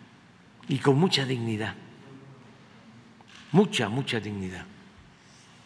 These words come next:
Entonces, este... Sí,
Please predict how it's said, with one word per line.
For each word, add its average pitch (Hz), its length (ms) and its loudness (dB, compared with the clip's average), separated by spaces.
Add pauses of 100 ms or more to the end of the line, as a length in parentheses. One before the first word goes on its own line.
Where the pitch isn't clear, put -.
(840)
Entonces, 147 500 -2 (1200)
este... 120 960 2 (4000)
Sí, - 640 2